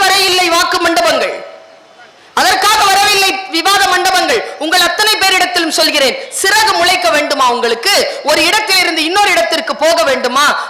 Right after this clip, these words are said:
மனம் குவிந்து ஒரு சொல்லை வாசிக்க கற்றுக்கொள்ளுங்கள். மனம்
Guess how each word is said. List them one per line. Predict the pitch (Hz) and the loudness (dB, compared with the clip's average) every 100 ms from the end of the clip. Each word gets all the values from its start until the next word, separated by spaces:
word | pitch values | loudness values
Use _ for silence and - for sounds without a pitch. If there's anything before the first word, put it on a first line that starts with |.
| - 240 | -6 -2
மனம் | 269 311 339 320 285 - | 0 2 0 -2 -4 -8
குவிந்து | 311 339 339 339 330 | -4 -2 -2 -2 0
ஒரு | 254 240 - | -2 -2 -2
சொல்லை | 269 302 302 233 | -2 0 -2 0
வாசிக்க | 240 262 262 - 254 233 | 0 -2 -6 -6 -6 -6
கற்றுக்கொள்ளுங்கள். | 233 - 226 202 202 311 403 214 - - - - - - - - - - - - - - 254 | -6 -6 -6 -6 -6 -6 -8 -12 -16 -20 -20 -20 -20 -20 -20 -20 -20 -20 -20 -20 -20 -6 -2
மனம் | 320 381 427 | 0 2 0